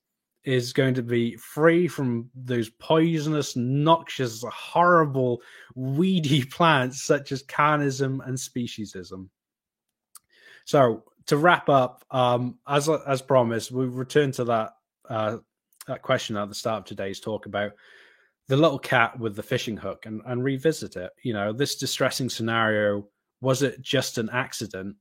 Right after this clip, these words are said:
or an act of cruelty? Having gone through this now and recognizing that, you know, we are conditioned to view animals as a means to human ends, and it's okay to eat certain animals,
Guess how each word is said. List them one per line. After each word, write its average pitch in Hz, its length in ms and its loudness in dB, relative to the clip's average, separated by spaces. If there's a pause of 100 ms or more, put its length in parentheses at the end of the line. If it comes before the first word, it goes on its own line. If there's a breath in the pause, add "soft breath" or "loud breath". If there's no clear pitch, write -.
or 113 280 0
an 113 80 -2
act - 200 -6
of - 60 -16
cruelty? - 460 -6 (720)
Having 147 320 2
gone 143 200 4
through 139 240 2
this 127 240 0
now 123 260 2
and 117 400 -2
recognizing 110 840 -2
that, 107 240 -2
you 120 80 -4
know, 107 100 -4
we 113 140 -2
are 110 60 -2
conditioned 110 540 -6
to 104 60 -10
view 104 220 -2
animals 104 420 -2
as 95 80 -10
a 95 60 -6
means 107 480 -4
to 104 80 -8
human 98 320 -8
ends, 117 380 0
and 98 120 -6
it's - 140 -10
okay 120 400 0
to 104 140 -8
eat 104 160 -8
certain 165 600 0
animals, 95 560 -8